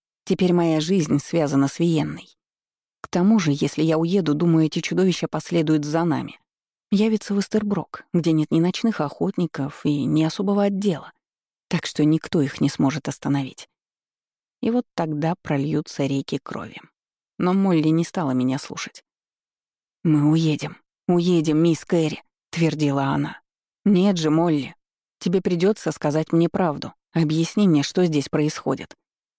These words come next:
"Сбой. Я должна вас защищать, мисс Кэрри, но все сломалось. Куратор, она мне запретила. Я должна вас защищать. Все сломалось".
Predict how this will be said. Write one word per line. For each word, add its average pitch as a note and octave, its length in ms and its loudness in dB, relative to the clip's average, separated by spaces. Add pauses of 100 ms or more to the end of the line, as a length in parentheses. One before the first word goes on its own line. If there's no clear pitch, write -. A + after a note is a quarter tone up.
(200)
"Сбой. D3+ 560 0 (500)
Я G3 180 2
должна F#3 400 2
вас D#3 180 0
защищать, E3 640 0
мисс F3+ 260 2
Кэрри, D3+ 380 -2 (280)
но F3+ 140 2
все - 180 -4
сломалось. E3 640 -2 (480)
Куратор, D#3 480 0
она E3+ 180 2
мне E3+ 200 4
запретила. E3 640 -2 (560)
Я F3+ 140 0
должна D#3 360 2
вас D3+ 140 0
защищать. - 640 -4 (280)
Все - 200 -2
сломалось". E3 680 -2